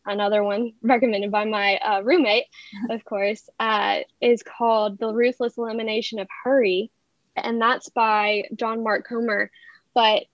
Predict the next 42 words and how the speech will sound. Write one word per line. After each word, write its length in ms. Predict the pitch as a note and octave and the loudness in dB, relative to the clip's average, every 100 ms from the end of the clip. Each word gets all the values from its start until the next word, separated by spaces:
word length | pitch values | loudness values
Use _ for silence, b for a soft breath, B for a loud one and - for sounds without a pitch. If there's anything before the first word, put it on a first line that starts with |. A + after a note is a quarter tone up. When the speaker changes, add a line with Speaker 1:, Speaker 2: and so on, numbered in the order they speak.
| _ _ - | _ _ -6
Speaker 1:
oh 160 | B3+ B3+ | -2 -2
my 160 | B3 | -4
goodness, 380 | G#3+ A3 G#3 G#3 | -4 -6 -6 -8
he 420 | - B3+ C4 C4+ C4 | -2 2 4 2 0
speaks 540 | - A#3 A3+ - - | -2 -4 -4 -8 -6
so 400 | A3 A3+ A#3+ A#3 | -2 0 0 0
much 280 | A3 - - | -2 -6 -2
good 280 | G#3+ G#3 G3+ _ - - | 0 0 -2 _ -18 -12
truth 380 | - A3+ B3 - | 2 2 2 0
in 160 | A#3+ B3 | -6 -2
that. 300 | A#3+ A#3+ A3+ | 2 2 2
And 160 | A#3 A#3 | -2 -4
it's 160 | - - | -6 -2
basically 380 | C4 E4 - C#4 | 2 2 2 2
just 280 | B3 B3 - _ _ | 2 -2 -4 _ _
kind 260 | - B3 B3 A#3+ | -10 -6 -4 -6
of 140 | A3 A3 b b b _ | -8 -10 b b b _
talking 380 | C#4 C#4+ E4 D#4 | 2 2 4 2
about 220 | B3+ A#3+ | 2 -2
how 520 | A#3 A#3+ A3+ A3 G#3+ - A3+ | -4 -2 0 0 -2 -6 -4
Jesus 380 | C#4+ F4 F#4 | -2 0 -2
was 160 | C4+ B3+ | -4 -4
never 420 | A#3+ A#3 A#3 A3 | -4 0 0 0
in 160 | G#3 G#3 | -2 -2
a 80 | G#3+ | -4
hurry. 460 | G#3+ G3+ G#3 A3 _ B B | -4 -4 -6 -10 _ B B
There 140 | G4 D4+ | 2 2
is 120 | B3 | 2
never 360 | A#3+ B3 B3 | 2 2 2
one 240 | A3 A#3 B3+ | 0 -2 -2
point 240 | B3 A#3+ | -2 -2
in 80 | A#3 | -2
the 80 | A3 | -4
Bible 560 | G#3+ D4 C4 G#3+ G#3 | 0 2 0 0 -2
where 200 | G#3 A3 | 0 -2
you 280 | G#3 A3 B3+ | -2 -4 -6
see 300 | C4+ C#4 C4+ | -6 -4 -2
Jesus 520 | A#3 C4 B3 G#3+ G#3+ G#3 | 0 -2 0 -2 -2 -2
rushing 720 | G#3 D4+ - G#3+ G3+ G#3 A3+ | 0 0 -2 -8 -8 -16 -4
to 100 | B3+ | 0
get 240 | B3 D4 | 2 2
somewhere. 580 | - G#3 G3+ G3 G3 G#3+ | -2 -10 -6 -2 0 -2